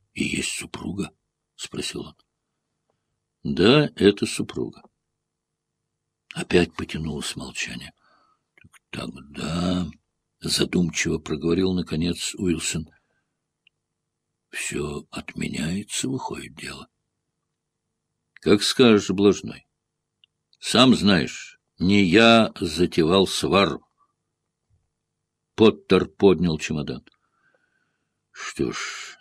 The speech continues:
надо полагать, отменяется, Джек», — сказал Уилсон, глядя себе под ноги. «Женился». Он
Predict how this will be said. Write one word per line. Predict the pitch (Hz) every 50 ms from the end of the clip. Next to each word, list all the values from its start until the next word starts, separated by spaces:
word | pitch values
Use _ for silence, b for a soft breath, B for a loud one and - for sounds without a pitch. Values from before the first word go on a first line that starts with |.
| _ _
надо | - - - 85 104 101 101 87
полагать, | - - 85 90 90 82 87 85 85 - - -
отменяется, | - - - - 76 71 64 58 62 64 62 60 - - - - - -
Джек», — | - - - - - - - - - - _ _ _ _ _ _ _ _ _ _
сказал | - - - - - 85 92 90 67 62
Уилсон, | 65 85 117 131 127 120 - - 113 110 B B B B B B
глядя | - - - 67 76 90 92 82 82
себе | - - - - - 78
под | - - - - - -
ноги. | - - - - - _ _ _ _ _ _ _ _ _ _ _ _ _ _ _ _ _ _ _ _ _ -
«Женился». | - - - - - - - 143 156 185 175 165 151 170 - - - - - - - - - - _ _ _ _ _ _ _ _ _ _ _ _ _ _ _ _ _ _ _ _ _ _ _ _ _ _ _ _ _ _ _ _ _ _ _ _ _ _ B B B B B B B
Он | 117 120 127 127 127 127